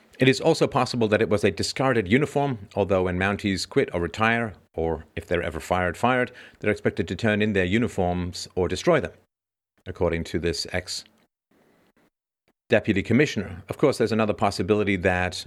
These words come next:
Wortman acquired the uniform from a collector.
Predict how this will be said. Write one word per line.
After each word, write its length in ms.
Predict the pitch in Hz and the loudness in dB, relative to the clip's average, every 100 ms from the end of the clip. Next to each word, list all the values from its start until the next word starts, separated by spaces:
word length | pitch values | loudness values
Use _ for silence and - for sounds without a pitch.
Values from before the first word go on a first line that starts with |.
| - | -6
Wortman 320 | 101 110 98 | -2 0 -2
acquired 480 | 95 - 98 95 87 | -4 -2 -2 -2 -2
the 100 | 87 | -2
uniform 560 | 85 113 135 - 98 92 | 0 0 0 -2 -4 -4
from 300 | - 98 90 | -2 -2 -2
a 140 | 92 | -4
collector. 480 | 90 107 123 - - | -2 0 0 -2 -14